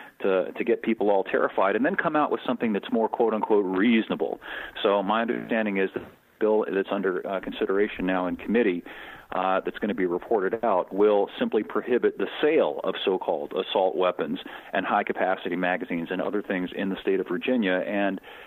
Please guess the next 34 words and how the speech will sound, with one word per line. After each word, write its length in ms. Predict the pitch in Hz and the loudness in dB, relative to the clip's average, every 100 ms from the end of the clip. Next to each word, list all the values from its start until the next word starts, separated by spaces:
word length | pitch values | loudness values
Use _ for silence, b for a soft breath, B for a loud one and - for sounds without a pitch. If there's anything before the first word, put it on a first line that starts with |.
| B B | B B
uh, 140 | 92 92 | -2 0
you'll 140 | 120 | 0
still 220 | 123 165 | 0 0
be 100 | 143 | 0
permitted 480 | 123 - 120 120 104 - | 0 0 2 2 2 -2
for 100 | 95 | -2
now 480 | 107 113 92 90 - - | 2 2 2 0 -2 -4
to 100 | - | -2
own 220 | - 131 | 0 2
a 40 | 107 | 4
rifle 520 | 98 95 - 92 98 | 4 2 2 0 0
or 300 | - 95 90 | 0 2 2
a 120 | - 87 | 0 -2
gun 400 | 101 95 92 90 | 0 2 2 0
that 100 | 95 | 0
has 300 | 101 92 90 | 0 0 0
a, 200 | 82 90 - B B B | -2 -2 -6 B B B
uh, 200 | - 90 - | -4 -4 -2
a 80 | |
magazine 600 | 95 92 95 95 - 92 | 0 0 0 -2 0 0
that 100 | 90 | 0
can 100 | - | -4
hand-, 300 | - 98 95 - | -4 -2 -2 -4
that 120 | 92 | -6
can 160 | 95 85 | -4 -2
take 260 | 101 92 | -2 -2
more 140 | 95 92 | -2 0
than 100 | 85 | 0
eight 180 | 92 | 0
rounds, 320 | 85 85 87 85 | 0 0 0 -2
I 60 | 78 | -4
think 220 | 87 80 | -4 -2
it 80 | 90 | 0
is, 160 | 104 | -2